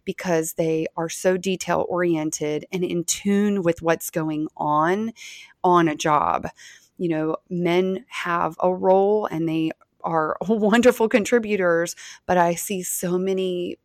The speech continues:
benefits to having the diversity of age and gender and race and cultural background, because we're all looking at it from different lenses and bringing something different to the table.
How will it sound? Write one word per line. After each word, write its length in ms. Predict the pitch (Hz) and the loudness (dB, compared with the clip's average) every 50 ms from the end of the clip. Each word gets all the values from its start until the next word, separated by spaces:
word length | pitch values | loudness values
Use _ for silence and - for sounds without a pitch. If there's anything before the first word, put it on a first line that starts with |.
| _ _ - | _ _ -4
benefits 580 | 175 170 180 180 170 - 165 151 - - - | 0 0 2 0 0 0 -4 -4 -4 -6 -8
to 80 | - 185 | -8 -8
having 800 | 170 160 175 165 160 160 156 160 160 160 156 156 156 156 165 - _ - | -8 -6 -4 -4 -4 -4 -4 -4 -4 -4 -4 -2 -4 -4 -6 -8 _ -10
the 120 | 170 - 180 | -6 -6 -2
diversity 880 | 160 180 165 160 170 175 170 170 - - - 165 170 160 160 156 160 - | 0 -2 -2 0 0 -2 0 0 -2 -2 -2 0 0 0 -2 -4 -4 -2
of 400 | - 160 156 156 156 151 156 - - - - - - - - | 0 0 2 2 0 -2 -4 -10 -18 -20 -20 -20 -20 -10 -4
age 640 | 180 170 170 165 175 175 190 214 214 214 - - - - | 0 2 2 2 2 0 -2 -4 -6 -6 -8 -8 -8 -6
and 460 | 170 156 156 151 147 151 151 160 170 | -8 -6 -6 -6 -6 -6 -6 -6 -6
gender 720 | - - 160 160 170 175 170 180 180 180 180 180 180 180 - | -6 -4 -2 -2 -2 -2 -2 0 0 0 0 0 0 -2 -2
and 400 | - 170 156 151 160 156 - - - | -6 -6 -6 -6 -8 -8 -10 -10 -6
race 560 | 170 175 170 170 175 180 180 185 190 - - - | -2 0 0 0 0 0 -2 -4 -4 -4 -6 -8
and 160 | - 170 165 - | -8 -8 -10 -10
cultural 520 | - - - 175 175 - - 185 180 165 | -6 -4 -2 -2 -2 -2 -4 -4 -4 -2
background, 840 | 156 160 170 170 170 - - 175 160 156 156 156 156 156 160 - - - - - - - _ | -2 -2 -2 -2 -4 -2 0 0 2 2 0 0 0 -2 -4 -6 -10 -16 -20 -20 -20 -16 _
because 260 | - 190 - 196 185 | -8 -6 -6 -4 -2
we're 140 | 185 190 - - | -2 -4 0 2
all 800 | - 190 190 196 202 202 202 202 202 202 196 196 190 185 185 180 | 4 6 8 8 8 8 8 8 6 4 4 2 0 0 0 -2
looking 400 | 185 175 - - 175 170 170 165 | -4 -2 -2 -2 0 0 0 0
at 100 | 156 156 | 0 -2
it 100 | 160 - | -4 -6
from 200 | - 165 156 156 | -6 -6 -6 -4
different 400 | 151 165 - - 165 160 - - | -4 -4 -4 -4 -4 -4 -4 -6
lenses 540 | 165 156 156 165 160 - 175 170 180 170 165 | -6 -4 -4 -4 -4 -2 -2 -4 -2 -4 -4
and 120 | 165 160 | -6 -4
bringing 300 | 160 170 170 170 165 165 | -4 -4 -2 -2 -2 -4
something 340 | - - 165 175 - 170 170 | -4 -6 -6 -6 -6 -6 -4
different 320 | 160 170 160 - 165 - | -4 -4 -4 -4 -8 -10
to 80 | - 160 | -12 -16
the 80 | 160 170 | -16 -14
table. 580 | - - 170 160 160 - - - - - - | -8 -6 -4 -4 -4 -4 -4 -2 -2 -2 -4